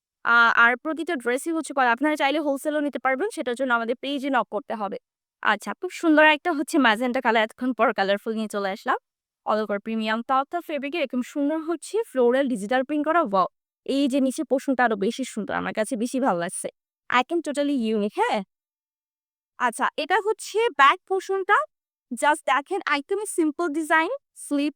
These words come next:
পাচ্ছি আমরা ফুল স্লিভ, আশি বডি, লম্বাতে হচ্ছে আটচল্লিশ, ঠিক আছে? আশি বডি, লম্বাতে হচ্ছে আটচল্লিশ দোপাট্টা, এবং সুন্দর কালারফুল পাচ্ছি, যেটা all over একদমই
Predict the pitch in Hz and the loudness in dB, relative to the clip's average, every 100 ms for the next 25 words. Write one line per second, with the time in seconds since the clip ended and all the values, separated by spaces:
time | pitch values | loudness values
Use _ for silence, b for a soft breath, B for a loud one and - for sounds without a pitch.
0 | - 294 - 320 285 294 302 285 - 320 | 0 -2 -2 0 2 2 0 -6 -4 0
1 | 262 262 294 254 262 440 - _ _ _ | 0 0 0 0 2 0 -2 _ _ _
2 | _ 277 277 285 311 381 359 320 - 415 | _ 2 4 4 0 0 0 -2 0 2
3 | 285 302 - 285 214 214 - 381 480 320 | 4 2 0 -4 -4 -6 -8 -8 -4 0
4 | 269 - 339 311 415 440 330 269 262 294 | 0 -2 -2 0 4 4 4 2 -2 -4
5 | 285 - 277 240 285 285 359 247 240 277 | -4 -2 -2 -2 -4 -2 -2 -4 -4 -4
6 | - 415 - _ _ _ - 277 349 - | 0 0 -2 _ _ _ -6 -6 -6 -8
7 | 392 403 415 466 453 - 330 320 349 370 | -6 -2 0 0 0 0 0 2 2 2
8 | - 381 392 302 285 - 302 269 285 277 | 0 0 2 2 2 0 -6 -2 0 0
9 | 294 330 381 - _ _ - 254 254 311 | 0 0 -2 -6 _ _ -4 -4 -2 -2
10 | 320 | 0